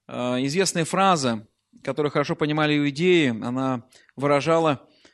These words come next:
идею поклонения Богу. То есть тем самым Павел говорит, первая глава, помните, он говорит о том, что язычники поклоняются неправильно Богу. А я теперь прихожу к этим язычникам и рассказываю им, кто есть Бог, и как можно с ним примириться так, что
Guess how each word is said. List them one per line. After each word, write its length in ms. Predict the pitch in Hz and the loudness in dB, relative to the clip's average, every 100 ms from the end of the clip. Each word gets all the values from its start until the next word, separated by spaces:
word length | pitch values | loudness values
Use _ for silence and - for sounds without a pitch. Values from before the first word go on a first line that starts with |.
| _ _ _ | _ _ _
идею 400 | 139 127 170 165 | -6 2 4 4
поклонения 560 | 165 151 156 160 156 147 | 0 0 0 0 0 0
Богу. 400 | 127 196 185 147 | 4 4 6 2
То 100 | 147 | -2
есть 80 | 151 | -4
тем 80 | |
самым 300 | 156 196 175 | 0 2 2
Павел 260 | - 180 170 | 2 2 2
говорит, 540 | 165 165 180 180 - - - _ _ _ _ _ | 2 2 2 0 -2 -14 -20 _ _ _ _ _
первая 240 | 196 190 | 2 4
глава, 220 | 185 190 | 6 4
помните, 400 | 170 196 180 - | 4 0 -2 -4
он 80 | 147 | -2
говорит 220 | 156 175 | 0 0
о 20 | 175 | -2
том, 80 | |
что 100 | 151 | -2
язычники 360 | 175 202 190 180 | -2 -2 -2 -4
поклоняются 540 | 170 180 185 185 175 | -6 -4 0 -2 -2
неправильно 460 | 175 185 180 165 156 | -6 -2 -2 0 -4
Богу. 460 | 135 123 101 87 _ _ - - _ | -4 -6 -8 -18 _ _ -20 -20 _
А 100 | 151 | -4
я 220 | 151 240 | 2 2
теперь 340 | - 208 226 202 | 2 0 0 0
прихожу 400 | 196 190 214 226 | 0 0 2 2
к 60 | |
этим 180 | 202 202 | 2 0
язычникам 680 | 190 185 262 - 190 180 170 | 0 0 0 0 -2 -2 2
и 40 | |
рассказываю 640 | 175 170 - 240 202 202 202 | 2 0 0 2 2 4 2
им, 100 | 185 | 0
кто 220 | - 208 | 0 2
есть 240 | 185 143 | 2 -2
Бог, 360 | 147 233 175 - - - _ | 0 2 2 -2 -20 -20 _
и 100 | 165 | -2
как 380 | 180 214 - - | 0 0 -2 -8
можно 300 | 175 202 180 | 0 0 0
с 80 | 180 | -2
ним 140 | 190 | -2
примириться 600 | 180 185 190 262 - 196 | 0 0 2 0 0 -2
так, 280 | - 220 226 | -2 -2 -2
что 400 | - - 208 196 | -2 2 4 4